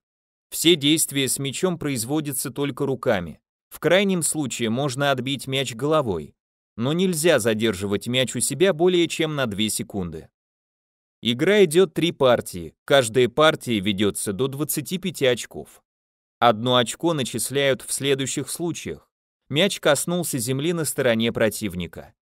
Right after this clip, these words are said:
Бросок противника в сетку или в аут. Касание противником сетки. Заступ противника на чужую половину площадки.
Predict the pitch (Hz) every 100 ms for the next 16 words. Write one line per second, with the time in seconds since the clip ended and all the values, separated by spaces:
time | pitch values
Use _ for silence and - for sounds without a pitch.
0 | _ - 98 135 127 156 135 - 120 -
1 | 143 135 120 113 - 135 147 - 123 120
2 | 127 131 120 73 - _ _ _ _ _
3 | - 143 - 151 131 120 123 113 120 104
4 | 110 104 101 - 95 - - - _ _
5 | _ _ 85 110 131 - 117 113 120 -
6 | 147 127 113 107 104 98 123 117 165 160
7 | 151 131 127 139 143 143 135 - 131 90
8 | - -